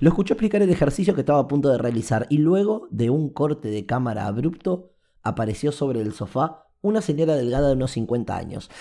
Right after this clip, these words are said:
Parecía estar en un sueño profundo. La voz del hombre llevaba a un estado placentero. "Aparece uno de tus recuerdos vinculados.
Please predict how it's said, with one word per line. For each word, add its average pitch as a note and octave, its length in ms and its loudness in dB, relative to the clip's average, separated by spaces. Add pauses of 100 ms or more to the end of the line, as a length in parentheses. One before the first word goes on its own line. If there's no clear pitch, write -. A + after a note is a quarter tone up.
(160)
Parecía C#3+ 380 4
estar D#3+ 200 2
en C#3+ 120 2
un C3 100 0
sueño C3 260 2
profundo. G#2+ 640 -6 (320)
La G2+ 140 -2
voz C3 120 2
del A#2+ 140 4
hombre C#3 460 0 (120)
llevaba A2+ 280 2
a A2+ 40 2
un G#2+ 120 0
estado G#2 340 0
placentero. G2+ 720 -6 (760)
"Aparece B2 440 0
uno B2 180 0
de B2 80 -2
tus - 200 -6
recuerdos G#2+ 440 -6
vinculados. A#2 880 -6